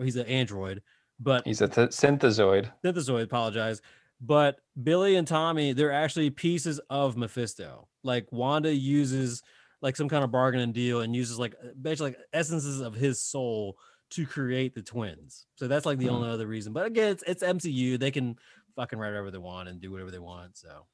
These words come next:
Speaker 1: I don't know.
Speaker 2: Yeah, I, I was reading one of the, uh, the, the Wanda and Vision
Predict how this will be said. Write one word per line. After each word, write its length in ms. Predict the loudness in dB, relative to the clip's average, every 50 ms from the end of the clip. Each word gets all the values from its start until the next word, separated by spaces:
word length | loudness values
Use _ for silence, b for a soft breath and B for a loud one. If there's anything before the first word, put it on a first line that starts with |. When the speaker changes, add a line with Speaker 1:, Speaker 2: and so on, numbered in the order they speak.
| _ -20
Speaker 1:
I 40 | -20
don't 80 | -20
know. 100 | -20 -20 -20 B B B B B B B B B B
Speaker 2:
Yeah, 280 | 10 10 10 10 10 8
I, 220 | 8 8 8 8 8
I 100 | 10 10
was 140 | 10 10 8
reading 280 | 10 8 10 8 8 8
one 120 | 8 8
of 100 | 6 6
the, 180 | 4 4 6 8
uh, 300 | 8 10 10 8 6 4 2
the, 420 | 4 6 6 6 6 4 2 -2 -8 _ _ _ _ _ _ _
the 300 | 0 2 2 2 0 -2 -6 -8
Wanda 400 | -2 4 8 10 10 10 10 10
and 160 | 8 8 8 4
Vision 520 | 4 4 6 4 4 4 2 0 -2